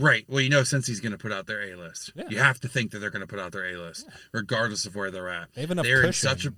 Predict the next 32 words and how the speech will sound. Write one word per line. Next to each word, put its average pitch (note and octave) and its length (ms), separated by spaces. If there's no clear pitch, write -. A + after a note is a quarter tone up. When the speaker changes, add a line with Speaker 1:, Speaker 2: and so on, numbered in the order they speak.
Speaker 2:
Yeah. D3 260
Speaker 1:
Yeah, A#2 300
I B2+ 80
mean, A#2+ 160
they're C3 160
in A#2+ 80
such - 380
a C#3+ 60
great A2+ 280
position G#2+ 580
that G#2+ 280
they A2+ 120
can A#2 160
come A2 180
out G2+ 300
swinging, F#2 460
and G2 720
they G2+ 300
could, G2+ 420
uh, F#2+ 380
it, E3 160
it E3+ 160
could E3 220
be C#3+ 200
a B2+ 80
real, A#2 400
it - 140
could C#3+ 100
be B2 120
a A2+ 40
real A2 160
brawl. F2+ 320